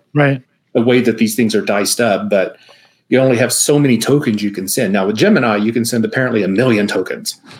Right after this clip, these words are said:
Speaker 1: <laughs>
Speaker 2: uh, which is, that's cool that you can do that, but I'm still not sure that's a great idea 'cause it's still, you're gonna have to pay for those. You're paying per token.
Speaker 1: Right, right.
Speaker 2: And,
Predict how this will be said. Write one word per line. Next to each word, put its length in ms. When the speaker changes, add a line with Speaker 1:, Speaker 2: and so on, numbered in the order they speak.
Speaker 1:
<laughs> 280
Speaker 2:
uh, 320
which 220
is, 340
that's 220
cool 280
that 120
you 80
can 160
do 180
that, 240
but 80
I'm 100
still 180
not 200
sure 100
that's 140
a 40
great 260
idea 300
'cause 160
it's 180
still, 380
you're 100
gonna 260
have 140
to 80
pay 220
for 120
those. 260
You're 160
paying 300
per 160
token. 460
Speaker 1:
Right, 380
right. 180
Speaker 2:
And, 260